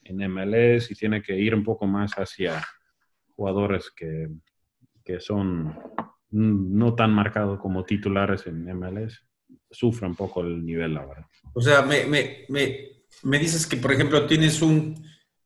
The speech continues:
Speaker 2: en, en la M L S hay un cuadro base que puede competir,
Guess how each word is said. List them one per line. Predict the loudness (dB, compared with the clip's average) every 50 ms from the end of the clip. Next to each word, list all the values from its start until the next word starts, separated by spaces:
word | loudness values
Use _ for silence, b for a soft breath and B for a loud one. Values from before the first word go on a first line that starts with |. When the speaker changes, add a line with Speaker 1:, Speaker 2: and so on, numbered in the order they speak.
| _ _ _ _ _ _ _ _
Speaker 2:
en, | 2 2 4 4
en | 4 4 4 6
la | 6
M | 6 6 6
L | 6
S | 4 4 2 0 -2 0 2
hay | 4 4 4 4
un | 4
cuadro | 6 8 8 10 8 8 8
base | 8 6 6 4 2 0 0 0 -4 -8 -14 -16 -20 -20 _ _ B B B B B B B B _ _ _ _ _ _ _
que | -6 -4
puede | 2 6 8 8 8 8
competir, | 6 4 4 4 4 4 4 2 -2 -4 -4 -6 -12